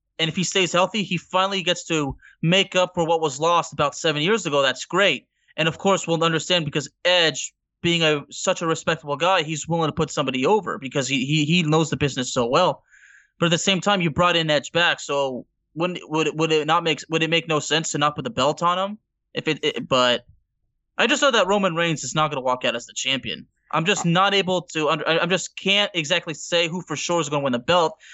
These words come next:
Speaker 1: but these two scenarios that I just pitched in, those are very realistic. Wouldn't you agree?
Speaker 2: I agree with you, Bearman, and I don't, I don't think Roman Reigns is gonna walk out with the belt. I do want to see Edge.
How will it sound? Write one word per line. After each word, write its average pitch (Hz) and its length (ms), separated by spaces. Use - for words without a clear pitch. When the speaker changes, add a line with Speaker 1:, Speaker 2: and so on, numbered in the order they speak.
Speaker 1:
but 156 120
these 190 140
two 190 120
scenarios 170 480
that 147 80
I 143 60
just 135 240
pitched - 300
in, 170 300
those 156 200
are 151 80
very 160 300
realistic. 127 640
Wouldn't 147 220
you 131 100
agree? 147 320
Speaker 2:
I 117 160
agree 131 260
with 135 240
you, 123 60
Bearman, 113 600
and 113 480
I 117 220
don't, 135 260
I 113 160
don't 151 220
think 147 180
Roman 143 300
Reigns 139 220
is 127 40
gonna 131 160
walk 131 240
out 127 160
with 127 80
the - 80
belt. 156 380
I 131 240
do 143 400
want 143 400
to 139 100
see - 400
Edge. - 480